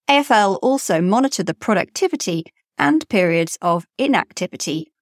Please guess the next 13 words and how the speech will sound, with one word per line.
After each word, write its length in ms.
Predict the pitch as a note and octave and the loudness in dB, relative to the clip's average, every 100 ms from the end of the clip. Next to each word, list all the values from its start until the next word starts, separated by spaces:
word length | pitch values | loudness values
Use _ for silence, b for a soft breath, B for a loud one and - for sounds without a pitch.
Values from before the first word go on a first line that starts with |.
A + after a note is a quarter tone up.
| _ | _
of 220 | F3 E3+ | -4 -2
each 300 | A#3 B3 - | -2 -2 0
worker 420 | G#3 F#3+ - D#3+ E3 _ _ _ - | 2 2 0 -6 -8 _ _ _ -2
by 80 | |
using 480 | F#3 F#3+ F3 F#3 F#3 - _ | 0 0 0 0 -2 -6 _
idle 340 | C#4 D#4 D4 D4 | 0 0 0 -2
time 520 | C#4+ A3+ E3+ E3 E3+ - | 0 2 2 -2 -8 -6
and 320 | F3+ E3+ E3 - _ _ - | -2 -2 -2 -6 _ _ -2
latency 540 | C#4+ D#4+ - - C#4 | 0 0 -4 -2 0
under 180 | B3 B3 | 2 0
ten 340 | - B3 B3 | -2 -2 0
minutes 380 | C#4 B3+ - - | 0 -2 -8 -10
indicators. 800 | - D#3+ E3+ - G#3+ - - | -8 -8 -8 -10 -10 -12 -12